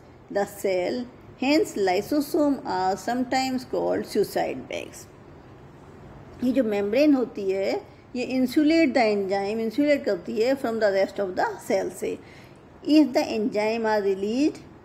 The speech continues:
जब एंजाइम रिलीज होता है, they can digest the cell, इस सेल को भी डाइजेस्ट कर देता है, तो इसलिए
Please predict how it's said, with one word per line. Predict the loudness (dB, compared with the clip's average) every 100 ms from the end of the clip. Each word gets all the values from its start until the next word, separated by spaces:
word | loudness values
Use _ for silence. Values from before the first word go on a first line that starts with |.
| -12 -4
जब | -2
एंजाइम | 0 2 2 2 0
रिलीज | 0 2 4
होता | 4 4
है, | 2 2
they | -2
can | -2 0
digest | 2 2 2 2 2
the | -2
cell, | -2 -2 0 -2
इस | -4 -2
सेल | 0 0
को | 0
भी | 2
डाइजेस्ट | 4 4 2 -2 -2
कर | -4
देता | -2 -4 -4
है, | -2 -2 -2 -4 -10 -20 -16 -6
तो |
इसलिए | -2 -2 0 2 2